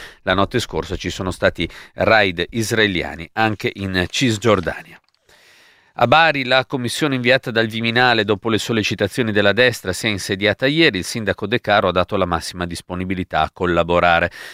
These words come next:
Su De Caro la destra continua a picchiare duro, anche, eh, se l'ultimo guaio è venuto da fuoco amico. È stato il presidente della regione, Michele Emiliano,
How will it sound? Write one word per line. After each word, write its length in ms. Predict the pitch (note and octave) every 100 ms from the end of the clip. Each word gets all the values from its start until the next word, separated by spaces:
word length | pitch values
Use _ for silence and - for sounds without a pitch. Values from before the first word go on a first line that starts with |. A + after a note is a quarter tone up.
| -
Su 180 | - C#3
De 160 | A#2+
Caro 320 | - C3 A2
la 120 | F#2+ F#2
destra 420 | G#2+ G2 - D#2+
continua 400 | F2 - G2+ D#2+
a 20 |
picchiare 540 | - F#2 - G#2+ A#2+
duro, 340 | C3+ D#3 F3 D#3+
anche, 380 | A2 A#2 G#2 E2 - - - -
eh, 320 | F#2 F2+ -
se 300 | - - B2 D#2
l'ultimo 680 | A#2 C3+ - G2 E2+ F2
guaio 560 | G2 A#2 A2 F#2+ A2 B2
è 100 | F#2+
venuto 380 | F#2+ A#2+ A2 F#2+
da 120 | F#2+
fuoco 400 | - A2 G2 C3
amico. 360 | C#3 E3 -
È 40 | F#2
stato 260 | - G2
il 60 | F#2
presidente 540 | F#2 - G#2 A2+ F#2
della 260 | E2 F2+ E2+
regione, 520 | F2+ G2 C#3+ A2+ E2+
Michele 400 | E2 - B2+ F2+
Emiliano, 520 | F#2+ C3+ G#2+ F#2+ G2+